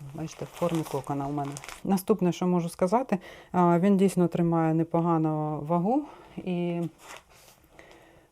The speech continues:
коли я лежу, він не прочавлюється до землі, коли... Навіть сиджу по-турецькій, але рівно розподіляю вагу, не зміщаючись на, на одну точку,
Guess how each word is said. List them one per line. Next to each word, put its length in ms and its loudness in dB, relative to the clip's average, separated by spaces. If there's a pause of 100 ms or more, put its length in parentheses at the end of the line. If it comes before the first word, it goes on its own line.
(340)
коли 240 4
я 120 6
лежу, 360 2
він 240 4
не 120 4
прочавлюється 800 -2
до 160 0
землі, 380 2
коли... 760 2 (600)
Навіть 380 4
сиджу 360 -2
по-турецькій, 920 0
але 340 4
рівно 300 4
розподіляю 680 0
вагу, 340 -2 (420)
не 160 6
зміщаючись 680 2
на, 240 0
на 360 -2
одну 300 -2
точку, 460 -6